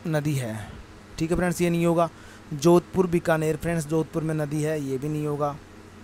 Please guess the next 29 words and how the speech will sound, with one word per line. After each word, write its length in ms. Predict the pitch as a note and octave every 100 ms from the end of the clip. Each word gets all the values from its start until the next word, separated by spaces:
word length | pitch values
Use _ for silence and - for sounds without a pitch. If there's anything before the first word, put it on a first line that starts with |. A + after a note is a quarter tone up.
| - - - - - - -
friends 220 | F3+ E3
गंगानगर 500 | E3+ E3 E3 D#3+ D#3+
में 200 | E3 E3
भी 120 | E3+
है, 260 | D#3 D3+ D#3+
ये 80 | C3+
भी 100 | D3
नहीं 140 | D3+
होगा। 180 | D3+ D3+
तो 80 | D3
फ्रेंड्स 240 | C#3+ D#3+ D3+
अपना 200 | D#3+ D3+
हो 120 | D3
जाएगा 300 | C#3+ D3+ D3+
आपका 340 | D3 F3+ F#3+ G3+ - - - - -
चुरू 240 | F3 F3 F3
व 120 | E3+
बीकानेर। 500 | D3 C3+ A#2+ A2+ G#2+
तो 160 | - -
अपन 160 | -
next 280 | D#3+ D#3 -
question 380 | - - F#3+ F#3+ - D3+
देखते 380 | C#3+ A#2+ -
हैं। 280 | A#2+ G#2+ - - - - - - - - - - - - - - - - - - - - - - - - - - - - -
इनमें 420 | F3 F3 F3 F3 F3+
से 380 | - D3+ D3+ E3
बारहमासी 800 | C#3+ A#2+ C#3 C#3+ C#3+ A#2 - A#2+
नदी 340 | F#2+ E2 D#2
है। 140 | B1+